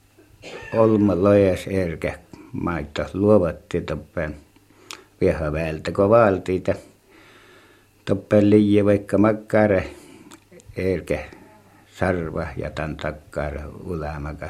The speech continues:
ja näitä, <clears throat> kun häntä liian peatsaman viime kun aitsam teit syömille, pasui almaahta liian vietsämme nuo teit toppen ja, mutta tohko otsuu teit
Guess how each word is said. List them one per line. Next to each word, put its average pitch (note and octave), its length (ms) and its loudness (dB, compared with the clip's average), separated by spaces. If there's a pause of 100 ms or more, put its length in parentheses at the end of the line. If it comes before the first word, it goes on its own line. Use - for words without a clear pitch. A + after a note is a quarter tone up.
(100)
ja - 120 -12 (1800)
näitä, A2 440 4 (340)
<clears throat> - 420 2
kun G#2+ 120 4
häntä A#2 320 2
liian B2 320 4
peatsaman G2+ 760 2
viime G2 320 2
kun G#2+ 140 -4
aitsam F2+ 440 -2
teit F2 320 -6 (260)
syömille, F2+ 600 0 (1040)
pasui E2 360 -4
almaahta F2+ 640 -2
liian G2 360 0
vietsämme G2+ 560 0
nuo D2 180 -6
teit C#2+ 280 -12
toppen D2 580 -10
ja, - 100 -14 (1300)
mutta D2+ 280 -10
tohko D#2+ 500 -6
otsuu G#2 520 -2
teit G2 260 -4